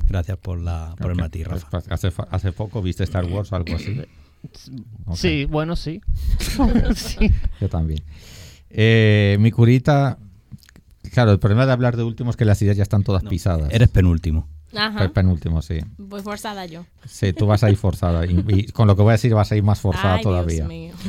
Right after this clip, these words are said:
Speaker 2: Eh, mi curita es que sigan todos a Helen Abreu en sus redes sociales.
Speaker 4: <laughs> Claro.
Speaker 2: Porque, de nada. Porque,
Speaker 4: <laughs>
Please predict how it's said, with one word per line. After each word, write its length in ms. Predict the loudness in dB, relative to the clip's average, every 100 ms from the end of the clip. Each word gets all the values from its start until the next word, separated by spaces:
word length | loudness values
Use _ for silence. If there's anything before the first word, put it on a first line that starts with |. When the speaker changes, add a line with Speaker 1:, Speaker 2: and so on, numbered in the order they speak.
| -12 -16 -20 -12
Speaker 2:
Eh, 260 | 0 2 6
mi 120 | 6
curita 500 | 6 6 4 4 4
es 180 | 4 0
que 140 | 0 0
sigan 320 | 2 2 2
todos 260 | 0 0
a 60 | -2 -2
Helen 220 | 0 2
Abreu 260 | 2 0 0
en 80 |
sus 140 | -2 0
redes 220 | 0 -2
sociales. 540 | -6 -4 -2 -2 -4
Speaker 4:
<laughs> 100 | -6 -6 -8 -8 -10 -10 -12 -18 -20
Claro. 220 | -18 0
Speaker 2:
Porque, 580 | 4 4 4 2 4 0 -2 -4
de 100 | 0
nada. 300 | 0 0 -4 -8 -8
Porque, 160 | 0
Speaker 4:
<laughs> 40 | 0